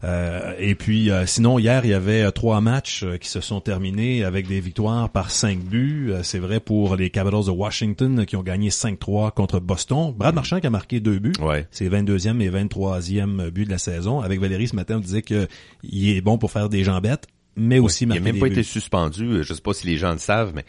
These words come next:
Speaker 2: c'est disponible partout sur Internet. Euh, il a fait une jambette à un joueur, euh, des, euh, du Lightning de Tampa Bay. Il a pas été suspendu.
Speaker 1: Il en a fait des pires que ça, quand même.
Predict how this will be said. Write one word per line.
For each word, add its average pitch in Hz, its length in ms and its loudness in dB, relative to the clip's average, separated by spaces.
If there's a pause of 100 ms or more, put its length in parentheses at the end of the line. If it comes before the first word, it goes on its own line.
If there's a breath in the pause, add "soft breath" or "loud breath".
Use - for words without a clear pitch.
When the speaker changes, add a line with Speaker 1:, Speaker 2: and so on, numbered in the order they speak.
(300 loud breath)
Speaker 2:
c'est 78 120 -8
disponible 73 680 -4
partout 90 420 -4
sur 69 200 -8
Internet. 76 600 -4
Euh, 78 80 0
il 78 100 0
a - 20 0
fait - 120 -4
une 85 100 -2
jambette 87 420 -2
à 78 80 -4
un 73 140 -2
joueur, 80 380 0
euh, 71 180 -2
des, 67 300 -6
euh, 64 180 -8 (100)
du 76 80 -10
Lightning 90 340 -2
de 78 80 -4
Tampa 67 360 -6
Bay. 71 160 -8 (400 loud breath)
Il - 120 -6
a - 20 -2
pas 78 120 -6
été 76 120 -6
suspendu. - 360 -8
Speaker 1:
Il 110 40 0
en - 20 4
a 143 60 4
fait 226 120 0
des 196 120 0
pires - 220 -2
que 85 100 -8
ça, - 180 -8
quand - 100 -12 (140)
même. 78 140 -14